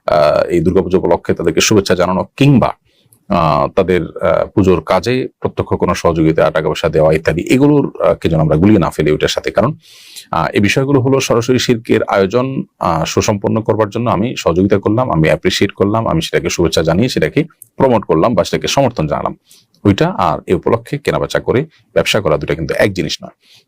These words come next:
তারপর, আহ, এই বিষয়টি, আহ, যদি আপনি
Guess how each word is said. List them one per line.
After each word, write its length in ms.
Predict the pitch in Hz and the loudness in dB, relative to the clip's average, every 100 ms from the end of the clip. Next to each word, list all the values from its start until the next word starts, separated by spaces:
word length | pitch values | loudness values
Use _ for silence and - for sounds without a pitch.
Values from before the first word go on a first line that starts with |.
| - | -2
তারপর, 360 | - - - - - _ _ _ - _ | -2 2 0 0 -6 _ _ _ -20 _
আহ, 420 | - - 80 76 - - _ _ _ _ _ | -2 0 0 0 -2 -8 _ _ _ _ _
এই 240 | 113 90 | 0 0
বিষয়টি, 760 | 85 98 - 147 - 95 135 - | 0 0 2 0 0 0 -2 -2
আহ, 360 | - 78 - - | -4 -2 -2 -2
যদি 220 | 95 80 | -2 0
আপনি 380 | 78 80 69 71 | -2 -4 -6 -10